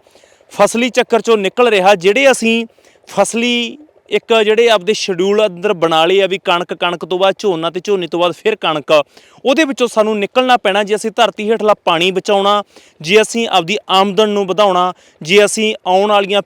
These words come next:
ਪੀੜ੍ਹੀਆਂ ਨੂੰ ਇੱਕ ਖੇਤੀ ਦਾ ਮਾਡਲ ਦੇਣਾ। ਸੋ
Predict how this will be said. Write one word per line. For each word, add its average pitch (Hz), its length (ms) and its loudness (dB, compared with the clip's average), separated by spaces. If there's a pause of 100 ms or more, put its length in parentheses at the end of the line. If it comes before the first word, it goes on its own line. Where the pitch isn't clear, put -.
ਪੀੜ੍ਹੀਆਂ 220 380 0
ਨੂੰ 202 180 -4
ਇੱਕ 170 420 -2 (360)
ਖੇਤੀ 214 460 2
ਦਾ 196 140 4
ਮਾਡਲ 160 460 4
ਦੇਣਾ। 127 320 -4 (300)
ਸੋ 247 280 2